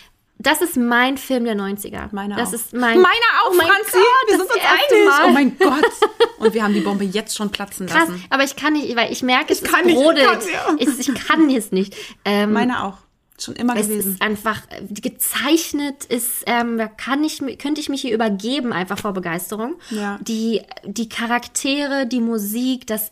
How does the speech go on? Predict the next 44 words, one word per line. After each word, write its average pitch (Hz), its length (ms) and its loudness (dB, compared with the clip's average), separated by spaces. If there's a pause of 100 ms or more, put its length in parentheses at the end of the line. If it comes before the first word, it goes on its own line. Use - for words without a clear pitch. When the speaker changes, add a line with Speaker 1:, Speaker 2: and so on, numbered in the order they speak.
Speaker 1:
Ende, 240 480 -2
obwohl 190 320 -2
das 190 180 -6
Biest 226 280 -10
am 170 120 -6
Ende 226 240 -6
gar 196 180 -6
nicht 220 160 -6
mehr 180 120 -4
so 175 100 -8
schön 233 340 -6
ist - 180 -10
irgendwie. - 380 -12
Also 165 160 -6 (100)
er, 202 80 -2
Speaker 2:
Ja, 202 360 2 (160)
Speaker 1:
der 277 120 -4
Speaker 2:
oh, 240 60 -4
Speaker 1:
Prinz. 214 180 2
Speaker 2:
ja, 185 240 -2
geht. 160 480 -14
Doch, 180 120 -12
also 190 280 -4
im, 196 220 -2
im 196 180 -6
Zeichentrick 208 520 -6
noch 208 100 -8
schöner 202 300 -4
als 180 240 -8
im 185 340 -6 (880)
Speaker 1:
Nö, 240 560 6
Dan 214 240 2
Speaker 2:
Doch. - 100 0
Speaker 1:
Stevens 226 380 0
ist 196 140 -2
schon 190 120 0
ziemlich 226 280 2
Speaker 2:
Nee, 226 40 4
aber 220 120 2
Speaker 1:
cool. 175 40 2
Speaker 2:
die 165 60 2
Szene 185 320 2
war 185 100 -2
albern. 160 380 -8